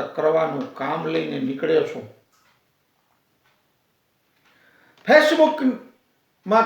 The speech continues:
ખૂબ જાહેરાતો કરી, અરે, YouTube-ની અંદર ચેનલ બનાવી, ધર્મેન્દ્રસિંહ ઝાલા નાઇન એઇટ ઝીરો નાઇન નામની YouTube-ની અંદર ચેનલ બનાવી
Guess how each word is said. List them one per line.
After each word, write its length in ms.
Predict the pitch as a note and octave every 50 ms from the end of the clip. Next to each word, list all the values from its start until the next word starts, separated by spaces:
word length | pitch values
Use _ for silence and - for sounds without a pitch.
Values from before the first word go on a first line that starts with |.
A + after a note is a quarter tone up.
| -
ખૂબ 160 | - A#3 A#3 A#3+ A3+
જાહેરાતો 540 | F#3+ G#3 G#3 G3+ A3 G#3+ G#3+ G#3 G#3 G#3+ G#3
કરી, 320 | G3+ G#3 G#3+ G#3 G3 F3 - - - - - -
અરે, 200 | - G#3+ A#3 A#3+ A3 G#3 G3+
YouTube-ની 640 | G#3 A3+ A3 A3 A#3 A3+ A3+ A3 A3+ A3+ A3+ A3 G#3
અંદર 300 | G3+ G3+ G#3 G#3+ G#3+ G#3+ - -
ચેનલ 400 | - F#3 F#3 F#3 F#3+ G3 G3 F#3+
બનાવી, 560 | F3+ F3 F3+ F3 F3+ F3+ E3+ E3 E3 C3+ - - - - - - -
ધર્મેન્દ્રસિંહ 720 | E3+ E3+ F3+ F#3 F#3 F#3+ F#3 F3 F#3+ F#3 - F3 E3 C#3+
ઝાલા 420 | D3+ D3+ D#3+ E3+ F#3 G#3 G#3 F#3 D#3+
નાઇન 320 | D#3+ E3 F3 F3+ F3 E3
એઇટ 260 | D3+ D#3 E3+ E3+ E3 D3 C3 -
ઝીરો 340 | - C#3+ D3+ D#3 F3+ F3
નાઇન 460 | D#3+ D#3+ E3 E3 E3+ E3 E3 E3 D#3+ D#3
નામની 480 | D#3 E3 E3+ E3+ E3+ F#3+ A#3 A#3+ - - - - - _ - E3
YouTube-ની 600 | F#3 G3+ - - G#3 G#3 G#3 G3+ G3+ G#3 G#3 G3+
અંદર 280 | G3+ G#3 G#3 G#3+ G#3+ G#3 - - - -
ચેનલ 440 | - - G#3 G#3+ G#3+ G#3+ A3+ A3 A3
બનાવી 520 | G#3+ A3 A3 A3 A3 A3 G#3+ G#3 G3 D#3